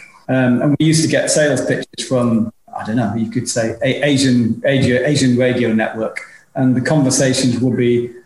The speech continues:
"Well, we're not targeting Asians, so why would you, we use the Asian radio network?" So it was kind of ex-,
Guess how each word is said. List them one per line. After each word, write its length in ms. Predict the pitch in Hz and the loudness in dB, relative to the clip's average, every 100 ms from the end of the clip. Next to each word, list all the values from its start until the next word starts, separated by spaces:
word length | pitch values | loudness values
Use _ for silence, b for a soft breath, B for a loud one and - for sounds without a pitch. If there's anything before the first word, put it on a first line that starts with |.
| _ | _
"Well, 200 | 135 127 | -2 2
we're 80 | 127 | 2
not 200 | 135 135 | 0 0
targeting 440 | 147 127 120 123 | 0 0 0 2
Asians, 500 | 131 135 110 110 120 | 2 2 0 0 -2
so 240 | - - 131 | -4 -2 0
why 160 | 131 | 2
would 180 | 131 127 | 2 2
you, 240 | 127 127 120 | 2 0 2
we 140 | 135 | 2
use 260 | 131 131 135 | 2 2 2
the 100 | 127 | 2
Asian 500 | 123 123 120 113 - | 2 2 0 -2 -4
radio 340 | 135 131 120 113 | -2 0 0 -2
network?" 640 | 110 - 107 101 - - _ _ _ _ | -4 -4 -4 -4 -8 -18 _ _ _ _
So 180 | - 139 | -2 0
it 140 | 135 | 0
was 180 | 147 - | 0 0
kind 160 | 143 131 | 0 0
of 280 | - - - _ | 0 -6 -12 _
ex-, 580 | 147 156 - - - - | -4 -2 -2 -4 -6 -16